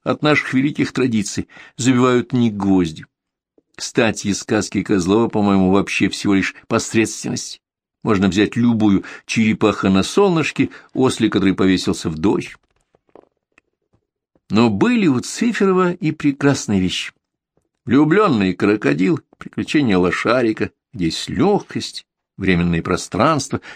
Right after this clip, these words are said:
и, главное, радость жизни. По некоторым сказкам мой друг совместно с Сабгиром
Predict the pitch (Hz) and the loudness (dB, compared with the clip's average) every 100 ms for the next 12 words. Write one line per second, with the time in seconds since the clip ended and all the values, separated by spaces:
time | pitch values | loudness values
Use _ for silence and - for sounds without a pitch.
0 | - - 92 95 92 85 82 - _ _ | -10 -6 0 2 2 0 -4 -8 _ _
1 | _ - - 156 196 165 151 139 123 92 | _ -6 2 2 4 0 0 0 -2 -2
2 | 87 - _ _ _ _ _ _ _ _ | -8 -16 _ _ _ _ _ _ _ _
3 | _ _ _ - 175 175 - 147 135 - | _ _ _ -2 0 2 2 2 0 0
4 | 151 139 - 127 123 120 117 131 - 113 | 0 2 0 2 2 2 2 0 0 0
5 | 101 117 - 113 - - 101 87 107 104 | 2 2 2 -2 -2 -2 -2 0 2 2